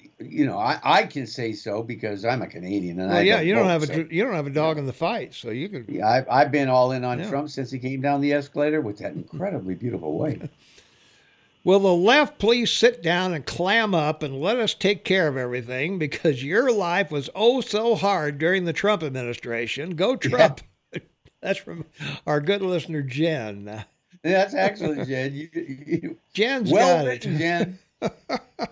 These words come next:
Speaker 2: Oh, y'all c-, mentioned China being able to, uh, turn off iPhones. Of course they can. Um, <laughs> hell, they just crashed one of our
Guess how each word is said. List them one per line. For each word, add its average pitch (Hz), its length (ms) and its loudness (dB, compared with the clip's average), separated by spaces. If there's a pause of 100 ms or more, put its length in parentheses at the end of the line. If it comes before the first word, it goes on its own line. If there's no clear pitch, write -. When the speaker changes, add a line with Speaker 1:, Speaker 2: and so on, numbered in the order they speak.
(2500)
Speaker 2:
Oh, 214 540 4
y'all 233 540 4 (180)
c-, 180 60 -4
mentioned 202 440 0
China 208 600 2
being 180 320 2
able 196 300 2
to, 170 320 4
uh, 156 80 4
turn 196 260 0
off 180 200 2
iPhones. 156 760 -2
Of 139 120 -4
course 233 280 0
they 143 160 0
can. 113 520 -6
Um, 131 400 -6 (140)
<laughs> - 160 -16
hell, 196 220 -4
they 175 160 -2
just 180 200 0
crashed 190 360 0
one 180 200 2
of 185 120 4
our 160 260 4